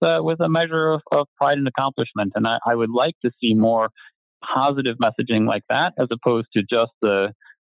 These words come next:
um, the, the shame and, and fear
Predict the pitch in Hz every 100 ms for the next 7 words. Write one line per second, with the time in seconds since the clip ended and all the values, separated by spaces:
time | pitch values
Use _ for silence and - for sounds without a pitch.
0 | _ _ 127 107 107 107 110 110 _ 135
1 | 117 110 110 113 107 - - 123 131 131
2 | 127 120 113 107 - 131 127 110 110